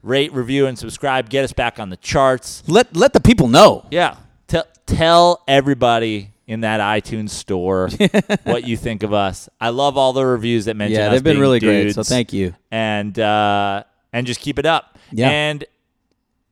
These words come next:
Speaker 1: just support everything across the board at D S P N. We are,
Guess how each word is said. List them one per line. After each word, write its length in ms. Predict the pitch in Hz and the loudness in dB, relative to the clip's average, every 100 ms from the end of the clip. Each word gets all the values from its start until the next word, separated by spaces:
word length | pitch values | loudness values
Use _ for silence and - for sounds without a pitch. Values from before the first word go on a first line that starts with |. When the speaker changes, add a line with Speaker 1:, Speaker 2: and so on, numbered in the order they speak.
| _ | _
Speaker 1:
just 320 | - 151 - | -6 -6 -8
support 400 | - 160 - 170 | -10 -6 0 0
everything 300 | 165 156 160 | 0 -2 -6
across 240 | 156 160 147 | -6 -4 -4
the 60 | |
board 180 | 139 165 | -4 -4
at 100 | 123 | -4
D 140 | 101 131 | -6 -6
S 120 | 120 | -4
P 180 | - 135 | -8 -8
N. 360 | 139 113 92 104 | -8 -8 -12 -14
We 320 | 107 123 123 | -10 -6 -4
are, 340 | 117 113 113 | 0 0 -2